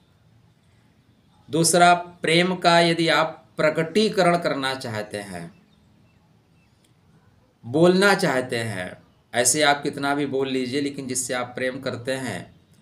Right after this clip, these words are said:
उससे प्रेम के तीन शब्द "I love you" बोलने में बहुत मुश्किल होता है, कंठ ही सूख जाते हैं, अवरुद्ध हो जाते हैं।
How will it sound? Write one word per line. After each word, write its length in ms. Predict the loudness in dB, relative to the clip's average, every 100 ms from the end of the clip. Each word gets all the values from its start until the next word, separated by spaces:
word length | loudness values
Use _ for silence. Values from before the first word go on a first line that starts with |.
| _ _ _ _ _ _ -6
उससे 640 | -4 0 2 2 0 -4 -20 _ _ _ _ _ _ _ _ _ -2
प्रेम 300 | 0 2 0
के 140 | 0
तीन 360 | 0 0 -2 0
शब्द 320 | -2 -4 0
"I 260 | 4 4 4
love 280 | 0 -2
you" 140 | -4 -2
बोलने 340 | 0 0 -2
में 280 | -4 -6 -6
बहुत 460 | -4 -2 -2 -4 -6
मुश्किल 420 | -10 -10 -12 -14
होता 320 | -14 -14 -14
है, 200 | -14 -20 _ _
कंठ 280 | -2 -2 -6
ही 200 | -6 -4
सूख 340 | -4 -6 -8
जाते 320 | -6 -8 -8 -8
हैं, 80 |
अवरुद्ध 340 | -6 -4 -6 -8
हो 140 | -14
जाते 340 | -12 -12 -14 -18
हैं। 220 | -18